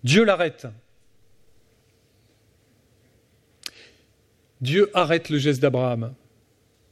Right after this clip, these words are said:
Le désir de Dieu, c'était pas qu'Isaac soit mis à mort. C'était que la foi d'Abraham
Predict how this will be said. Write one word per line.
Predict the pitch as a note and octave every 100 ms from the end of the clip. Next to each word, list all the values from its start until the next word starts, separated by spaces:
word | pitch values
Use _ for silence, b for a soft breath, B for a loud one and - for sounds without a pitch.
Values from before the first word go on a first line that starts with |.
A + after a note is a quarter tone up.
| _ _ _ _ _ _ _ b b b
Le | C#3+
désir | C3+ G#3 A3+
de | F#3+
Dieu, | F3 F#3
c'était | A3+ C#3+ D#3+
pas | E3+
qu'Isaac | F#3 - D3+ D#3+ E3+
soit | - D3
mis | D#3
à | D3
mort. | C3+ B2 A#2 - _ _ _ _ _ _
C'était | - - F#3
que | -
la | D3+
foi | C#3+ - G#3+
d'Abraham | G3 E3+ C3 D3+ E3 A3+